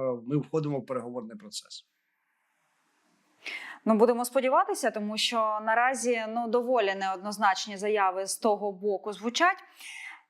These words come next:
Speaker 2: Як вважаєте, пане Віталію, на яких умовах саме Росія може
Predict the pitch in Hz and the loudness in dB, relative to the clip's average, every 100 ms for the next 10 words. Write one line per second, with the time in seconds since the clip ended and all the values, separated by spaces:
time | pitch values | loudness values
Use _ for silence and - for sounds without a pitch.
0 | _ _ _ _ - 370 381 330 240 175 | _ _ _ _ 6 6 6 -2 0 0
1 | 160 151 131 _ _ _ _ _ - 262 | -4 -10 -12 _ _ _ _ _ 4 4
2 | 233 190 175 165 170 - 214 254 277 - | 4 0 -2 -4 -12 -4 2 2 2 0
3 | 240 285 339 - 302 240 175 143 - - | 0 0 -2 2 4 4 4 -2 -8 -14
4 | - - 277 349 240 147 - _ - 196 | -8 0 2 4 2 0 -8 _ -4 2
5 | 226 226 - 269 302 277 - 208 220 247 | 2 2 2 0 4 2 2 -2 0 2
6 | 185 165 160 | 0 0 -8